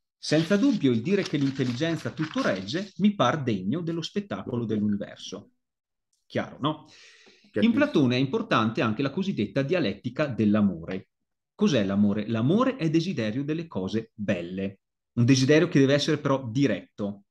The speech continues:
Speaker 1: deve essere diretto.
Speaker 2: E quindi la
Speaker 1: Dalle tra-
Speaker 2: differenza tra... Scusa Mauro, la differenza tra bene e amore in Platone in cosa consiste? Perché
Speaker 1: Che
Speaker 2: lui
Speaker 1: l'amore
Speaker 2: parla di bene... Prego.
Speaker 1: L'amore è una specie, è una tendenza, è una tensione, è un tendere a,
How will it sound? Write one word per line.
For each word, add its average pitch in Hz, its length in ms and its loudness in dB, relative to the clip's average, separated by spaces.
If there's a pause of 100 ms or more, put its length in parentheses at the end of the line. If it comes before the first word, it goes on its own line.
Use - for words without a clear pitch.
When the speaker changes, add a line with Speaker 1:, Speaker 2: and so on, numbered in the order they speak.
(220)
Speaker 1:
deve 110 240 2
essere 113 400 0
diretto. 104 560 -4 (560)
Speaker 2:
E 127 120 -4
quindi 202 220 4
la 156 60 6
Speaker 1:
Dalle 160 200 8
tra- 165 160 8
Speaker 2:
differenza 214 300 4 (440)
tra... 139 340 -2
Scusa 160 280 2
Mauro, 110 280 0
la 117 80 -2
differenza 143 500 0
tra 123 160 -2
bene 139 420 0
e 123 120 -4
amore 139 340 -2
in 104 120 -4
Platone 110 420 -4
in 90 100 -8
cosa 101 240 -8
consiste? 90 600 -10 (1500)
Perché 127 360 4
Speaker 1:
Che 165 40 8
Speaker 2:
lui 143 100 8
Speaker 1:
l'amore 190 420 6
Speaker 2:
parla 151 120 4
di 156 100 0
bene... 151 380 2 (800)
Prego. 95 360 -2 (600)
Speaker 1:
L'amore 180 560 0
è 156 60 -2
una 151 220 -4
specie, 185 360 -4
è 156 80 -2
una 175 280 -2
tendenza, 113 880 -4
è 131 100 0
una 151 300 2
tensione, 135 720 -2
è - 20 0
un 139 200 0
tendere 185 640 -4
a, 87 260 -12